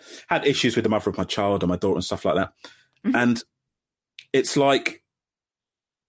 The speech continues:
Speaker 1: the, the, some of the emotions that, that, that I was feeling going through that and things that were happening, being upset, getting, getting angry and whatnot, I sort of looked down the tick box, and a lot of it was, like, depression, and I'm like,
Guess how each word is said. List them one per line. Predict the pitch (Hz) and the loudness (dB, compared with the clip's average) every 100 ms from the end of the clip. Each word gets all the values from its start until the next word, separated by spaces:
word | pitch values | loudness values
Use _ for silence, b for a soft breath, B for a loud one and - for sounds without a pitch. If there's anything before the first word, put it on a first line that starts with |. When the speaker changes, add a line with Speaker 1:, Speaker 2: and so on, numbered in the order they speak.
| _ _ _ - | _ _ _ 0
Speaker 1:
the, | 139 | 0
the, | 151 - | 2 2
some | - 233 | 4 4
of | 247 | 4
the | |
emotions | 190 185 240 - 110 - | 4 4 2 2 -2 0
that, | 117 - | -2 0
that, | 123 | 0
that | 131 135 | 2 2
I | |
was | 127 - | 0 0
feeling | - 156 135 | 2 2 4
going | 117 131 120 | 2 2 2
through | - 143 156 | 0 0 0
that | 90 80 | 0 -6
and | |
things | - 143 131 | 0 0 0
that | |
were | - | -2
happening, | 120 - 107 101 | -4 -4 -2 -2
being | 98 117 110 | 0 2 2
upset, | - - 117 107 - | -2 -2 0 0 0
getting, | 69 82 - | -2 -2 -4
getting | - - | -4 -2
angry | 95 117 113 | 0 0 2
and | 110 | 2
whatnot, | 107 107 104 b b b b - | 2 0 -4 b b b b -2
I | |
sort | 147 156 | 2 2
of | 127 | 4
looked | 131 185 - - | 4 2 0 0
down | 135 123 | 2 2
the | 113 | 0
tick | - - - | 0 -2 -2
box, | - - - | -6 -6 -6
and | 101 90 | -4 -2
a | 104 | 0
lot | 139 - | 2 2
of | 98 | 0
it | - | -2
was, | 92 - | -2 0
like, | 90 82 - - | -2 -2 -8 -14
depression, | 82 143 156 87 80 | -6 -4 -4 -4 -2
and | 87 | -2
I'm | 98 | 0
like, | 82 | -2